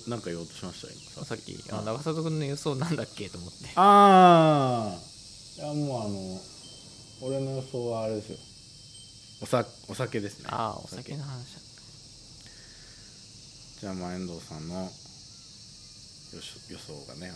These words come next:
Speaker 1: 当たったということで。
Speaker 2: なんかジュースかなんか。
Speaker 1: <laughs>
Speaker 2: こ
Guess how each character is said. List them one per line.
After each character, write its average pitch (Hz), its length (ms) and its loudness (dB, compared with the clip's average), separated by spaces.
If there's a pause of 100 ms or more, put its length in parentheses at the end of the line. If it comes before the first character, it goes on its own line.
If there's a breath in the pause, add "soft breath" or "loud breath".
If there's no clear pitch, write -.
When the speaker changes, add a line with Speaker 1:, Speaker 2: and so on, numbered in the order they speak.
(120)
Speaker 1:
当 - 60 -18
た - 20 -18
っ - 20 -18 (160)
た 73 80 -16
と - 320 -20
い - 60 -18
う - 40 -20 (100)
こ - 40 -20 (140)
と - 40 -18
で。 - 100 -14 (1500)
Speaker 2:
な 131 40 -16
ん - 20 -16
か - 180 -18
ジ 113 80 -12
ュ 107 100 -12
ー - 40 -16
ス - 120 -16
か - 100 -16
な - 80 -18
ん - 40 -18
か。 - 200 -20
Speaker 1:
<laughs> - 60 -20
Speaker 2:
こ - 60 -20